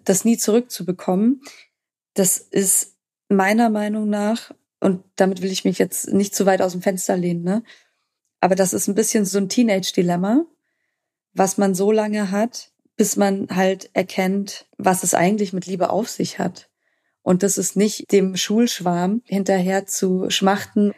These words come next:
sondern mit jemandem eine Ebene zu finden, die halt special ist. Und daraufhin entwickelt sich sowas wie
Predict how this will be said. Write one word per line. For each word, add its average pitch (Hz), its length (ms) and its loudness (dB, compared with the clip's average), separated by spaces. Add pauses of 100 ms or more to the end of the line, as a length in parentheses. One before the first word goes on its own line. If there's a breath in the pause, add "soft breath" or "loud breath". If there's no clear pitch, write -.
sondern 185 680 2
mit 190 200 0
jemandem 190 360 2
eine 180 100 4
Ebene 226 280 2
zu - 140 -6
finden, 180 380 -2
die 175 160 -2
halt 180 140 -2
special 185 360 -2
ist. - 460 -2
Und 175 320 2 (580 soft breath)
daraufhin 185 840 0
entwickelt 180 460 -2
sich 170 200 -2
sowas 170 400 -2
wie 165 240 -2